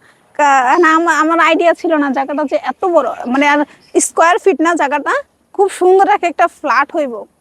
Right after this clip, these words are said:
মানে যদি লম্বা বা একটু, উম, ইয়া হইতো, প্রস্থ একটু বেশি থাকতো, তাহলে কিন্তু ফ্ল্যাটগুলো সুন্দর হইতো না।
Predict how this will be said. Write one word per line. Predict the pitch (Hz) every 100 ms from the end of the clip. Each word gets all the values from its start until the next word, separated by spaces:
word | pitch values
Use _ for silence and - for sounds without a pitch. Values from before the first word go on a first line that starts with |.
| _
মানে | 285 254
যদি | 302 339
লম্বা | 302 330 370 370 349
বা | 330 330
একটু, | 311 359 339 - _ _
উম, | 262 269 262 247 269 277
ইয়া | 269 311 330
হইতো, | 339 370
প্রস্থ | - 403 - 415
একটু | 311 339
বেশি | 370 -
থাকতো, | 359 381
তাহলে | 320 302
কিন্তু | 269 311
ফ্ল্যাটগুলো | - 247 240 262 285
সুন্দর | - 339 381
হইতো | 370 269 240
না। | 233